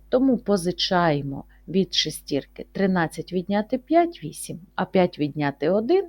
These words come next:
буде чотири. І у нас отрималось чотири тисячі вісімсот сімдесят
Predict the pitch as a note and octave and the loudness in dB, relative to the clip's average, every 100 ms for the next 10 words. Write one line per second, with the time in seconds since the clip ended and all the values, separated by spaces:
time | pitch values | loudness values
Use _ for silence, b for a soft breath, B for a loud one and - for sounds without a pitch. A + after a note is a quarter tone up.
0 | - E3+ C4 B3 D#3 - - - C#3 - | -6 -2 0 2 -2 -2 -10 -10 -12 -12
1 | _ _ B B B G3+ G3+ F#3+ F3 - | _ _ B B B 4 4 4 -2 -4
2 | G3+ - F4 F4 F4 E4+ - F#3 - F3 | -8 0 2 2 0 -2 -2 -6 0 0
3 | D#3+ D#3 C4 D#4+ F4 E4+ D#4 G3+ - D3 | 0 0 0 0 0 -2 -2 -2 -4 -10
4 | D3 - A3+ - - C#3 C3+ - - D3 | -6 0 0 -2 -10 -8 -10 -12 -6 -8